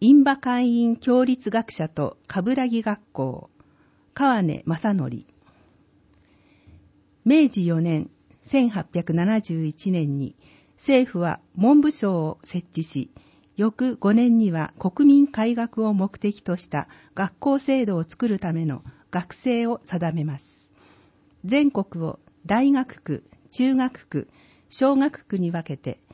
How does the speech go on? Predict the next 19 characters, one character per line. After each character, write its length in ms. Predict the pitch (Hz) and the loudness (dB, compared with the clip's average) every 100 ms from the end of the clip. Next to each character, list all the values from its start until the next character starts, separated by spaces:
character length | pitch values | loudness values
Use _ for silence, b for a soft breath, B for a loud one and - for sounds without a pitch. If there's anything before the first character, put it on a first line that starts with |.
| b _ _ | b _ _
小 280 | - 262 269 | -2 0 2
学 220 | 262 269 | 0 -2
校 160 | - 180 147 139 | -6 -6 -4 -6
を 120 | - b b b | -10 b b b
五 120 | - | -2
万 280 | 208 269 208 - | 0 2 -2 -6
三 320 | - 240 254 | -2 2 4
千 260 | 262 214 | 4 0
七 260 | 170 180 233 | 0 -2 -4
百 280 | 233 175 165 | -6 -8 -6
六 260 | 165 - | -4 -4
十 160 | 233 247 | -4 -4
校 240 | - - | -8 -8
を 80 | 147 | -8
作 240 | 131 - 185 | -8 -8 -8
る 120 | 170 | -6
と 120 | 147 | -6
い 160 | 139 131 | -6 -8
う 140 | - | -12